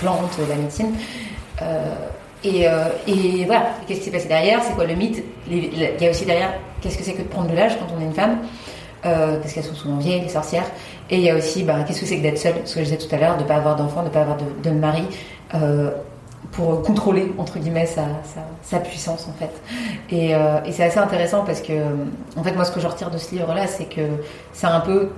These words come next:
toutes ces injonctions qu'on a et, et à quel point, bah, en fait, le, la menace derrière, euh, soit douce et soit gentille, c'est, bah, si tu ne l'es pas, tu vas finir seule, seule. Et tu vas finir comme une sorcière et du coup, tu vas te chasser, en fait, de la société. Si t'es célibataire,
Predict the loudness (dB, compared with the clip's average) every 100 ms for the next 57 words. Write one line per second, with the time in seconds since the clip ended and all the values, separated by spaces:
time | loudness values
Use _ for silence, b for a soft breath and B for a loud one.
0 | -12 -12 -4 0 2 2 0 -2 -4 -4
1 | 0 4 4 4 0 -2 -2 -2 0 2
2 | 2 0 0 2 2 2 0 -4 B B
3 | B -4 2 2 4 4 4 4 4 4
4 | 4 2 4 4 4 4 2 0 0 2
5 | 2 2 0 0 -2 0 0 0 -2 -6
6 | B B -6 -2 2 2 2 -2 -2 2
7 | 2 2 0 0 -2 -2 -4 -8 -8 0
8 | 0 0 -4 0 0 4 2 4 2 2
9 | 0 2 2 2 -2 -4 -4 -8 -6 -6
10 | -6 -6 -10 -10 -10 -8 -6 0 2 2
11 | 0 -6 -10 -12 B B B B -8 -6
12 | -2 0 2 6 6 6